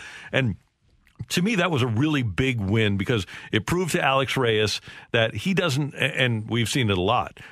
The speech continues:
where he doesn't have to have his best stuff, but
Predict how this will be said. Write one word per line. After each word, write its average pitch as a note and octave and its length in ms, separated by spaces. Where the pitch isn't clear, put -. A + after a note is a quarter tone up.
where G2+ 240
he A#2 340
doesn't E3 240
have D3 200
to B2+ 100
have B2 320
his A2+ 340
best B2 480
stuff, - 540
but C#3 180